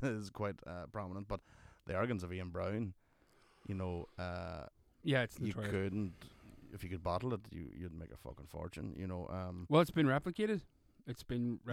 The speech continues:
Speaker 1: They tried, yeah,
Speaker 2: poorly,
Speaker 1: they
Speaker 2: poorly
Speaker 1: tried, yeah.
Speaker 2: replicated, but
Speaker 1: Well, if you
Speaker 2: obviously
Speaker 1: started, if you started with the first track,
Speaker 2: Mm-hmm.
Speaker 1: "I Wanna Be Adored." <laughs>
Speaker 2: Uh-huh.
Speaker 1: What a statement.
Speaker 2: I know. And then the
Speaker 1: <laughs>
Speaker 2: final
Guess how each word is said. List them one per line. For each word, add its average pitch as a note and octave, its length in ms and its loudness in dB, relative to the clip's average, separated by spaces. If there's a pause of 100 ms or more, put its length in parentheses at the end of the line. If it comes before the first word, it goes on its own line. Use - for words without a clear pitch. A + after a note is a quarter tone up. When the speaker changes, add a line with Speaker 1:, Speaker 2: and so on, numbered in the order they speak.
(120)
Speaker 1:
They - 60 4
tried, A2+ 340 10 (160)
yeah, A2 180 8
Speaker 2:
poorly, D#3 340 10 (120)
Speaker 1:
they E2+ 80 -4
Speaker 2:
poorly C#3+ 380 6
Speaker 1:
tried, A2+ 140 4
yeah. F#2 80 0
Speaker 2:
replicated, B2 280 -2 (180)
but A#2+ 260 4 (640)
Speaker 1:
Well, C3+ 80 8
if B2 60 12
you - 20 12
Speaker 2:
obviously D3 140 8
Speaker 1:
started, F#3+ 340 12
if A#2+ 80 0
you C3+ 60 -8
started D#3 180 4
with G2 80 0
the F2 80 -6
first G2 220 0
track, G2 320 -2 (560)
Speaker 2:
Mm-hmm. A2 220 -2
Speaker 1:
"I - 40 4
Wanna F#2+ 280 2
Be F2+ 140 -2
Adored." D#2+ 440 -2 (200)
<laughs> - 200 -18
Speaker 2:
Uh-huh. A2+ 240 2 (240)
Speaker 1:
What - 160 2 (100)
a - 40 2
statement. - 840 2
Speaker 2:
I D#3+ 140 6
know. D3 380 10
And C#3 120 10
then C#3 140 12
the C#3 100 8
Speaker 1:
<laughs> C#3 80 4 (120)
Speaker 2:
final C3+ 400 6